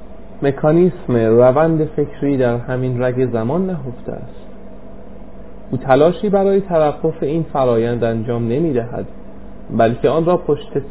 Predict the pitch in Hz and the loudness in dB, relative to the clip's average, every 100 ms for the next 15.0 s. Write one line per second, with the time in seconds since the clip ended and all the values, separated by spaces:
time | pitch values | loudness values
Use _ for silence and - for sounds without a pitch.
0 | - 190 226 190 117 - - - - - | -4 -2 0 -2 -2 -2 -4 -8 -10 -12
1 | - - - - - - - - - - | -14 -14 -16 -16 -16 -14 -14 -14 -14 -8
2 | 120 127 139 147 - 147 202 190 175 147 | -4 0 0 -2 -6 -2 0 2 4 4
3 | 135 - 131 135 127 - 123 117 120 117 | 2 -2 -2 0 -2 0 0 2 2 2
4 | 120 117 113 117 113 117 113 113 110 120 | 0 0 0 0 2 0 0 -4 -6 -6
5 | 110 110 110 110 107 104 - 107 107 104 | -2 -2 -2 -2 -2 -4 -4 -4 -4 -6
6 | 131 113 - - - - - - - - | -6 -8 -8 -8 -8 -6 -6 -6 -8 -10
7 | - - - - - - - - - - | -12 -12 -12 -14 -14 -14 -14 -14 -14 -14
8 | - - - 110 117 117 117 120 120 - | -14 -10 -4 0 0 0 0 0 -2 -2
9 | 139 135 - 135 131 - - - 123 127 | -2 -2 0 0 0 -6 -14 -6 -4 -4
10 | - - 147 135 131 - - - - 120 | -2 4 6 4 2 -6 -14 -12 0 2
11 | 123 131 120 120 - 196 196 120 - - | 2 2 0 -2 0 -2 -2 -8 -8 -8
12 | - - - - - - - - - - | -10 -12 -14 -14 -14 -14 -14 -14 -14 -6
13 | 131 127 127 127 - - 123 127 123 120 | 0 2 2 -2 -10 -2 2 4 4 2
14 | 127 156 151 151 123 - 110 107 104 107 | 0 2 0 0 -2 -2 -2 -2 -2 -6